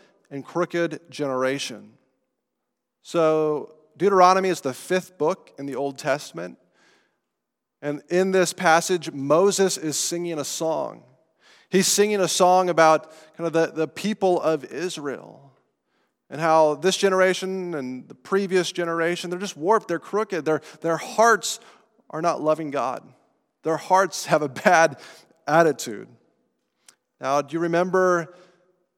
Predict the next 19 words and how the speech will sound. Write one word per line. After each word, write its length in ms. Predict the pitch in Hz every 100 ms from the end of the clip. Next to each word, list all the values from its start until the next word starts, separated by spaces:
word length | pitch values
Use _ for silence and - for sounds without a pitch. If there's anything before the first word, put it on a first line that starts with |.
| _ _
what 200 | 139 170
happened 680 | - 170 175 180 170 165 139
in 260 | 151 151
kind 160 | 147 165
of 60 | 143
the 100 | 135
story 640 | - - 170 175 170 160
of 160 | 139 123
Exodus? 440 | 139 - 127 113
We 80 | 143
just 200 | 147 151
th-, 100 | 165
went 200 | 160 156
through 140 | 151 143
the 80 |
book 180 | 131 139
of 100 | 143
Exodus 500 | 139 147 - 139 131 -
as 400 | 131 127 127 -